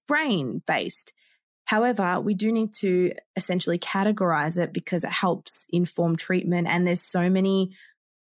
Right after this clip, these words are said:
I guess, emotional or psychological impacts of the condition. But the reason they're not in the D S M five, the criteria is very brain based, is because the psychological part is hard to quantify. Like, you can't really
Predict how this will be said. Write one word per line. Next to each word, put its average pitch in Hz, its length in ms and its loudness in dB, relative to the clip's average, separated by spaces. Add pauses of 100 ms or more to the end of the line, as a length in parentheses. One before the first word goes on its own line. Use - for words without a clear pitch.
(140)
I 185 80 2
guess, 190 320 2
emotional 180 680 2
or - 80 -2
psychological 175 880 -2 (140)
impacts - 760 0 (380)
of 180 400 0 (220)
the 165 80 0
condition. 165 580 0
But 175 160 -4
the 185 120 2
reason 185 340 2
they're 165 120 2
not 175 380 0
in 254 80 2
the 226 80 2
D 185 220 0
S 170 160 0
M 165 140 0
five, 160 440 -2
the 165 100 -4
criteria 214 480 -2
is 170 120 0
very 170 320 0 (180)
brain 185 320 2
based, - 560 -4
is 175 100 0
because 180 400 0 (840)
the 185 80 2
psychological 185 800 2
part 170 320 -2
is 175 80 -2
hard 170 360 -4
to 180 80 -2
quantify. 156 760 -4 (100)
Like, 175 100 -4
you 175 40 -4
can't - 180 -2
really 190 320 2